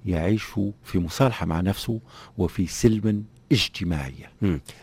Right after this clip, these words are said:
Speaker 2: آه، التقيت، آه، بال-، بالأستاذة عبير موسي، آه، مؤخرًا.
Speaker 1: أنا دائم الالتقاء بها.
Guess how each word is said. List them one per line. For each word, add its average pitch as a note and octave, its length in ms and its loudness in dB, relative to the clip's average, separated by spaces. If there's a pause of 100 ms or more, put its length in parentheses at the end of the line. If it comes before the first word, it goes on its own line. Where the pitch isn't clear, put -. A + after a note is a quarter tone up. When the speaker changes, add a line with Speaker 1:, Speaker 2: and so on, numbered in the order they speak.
(140)
Speaker 2:
آه، E2+ 400 6
التقيت، A#2 560 6
آه، G#2 200 10
بال-، F2 460 8
بالأستاذة E2+ 720 6
عبير F2+ 280 8
موسي، A2+ 500 4
آه، E2 260 4
مؤخرًا. A2 500 2 (140)
Speaker 1:
أنا G#2 200 6
دائم A#2 340 2
الالتقاء A#2 500 -2
بها. G2 260 -2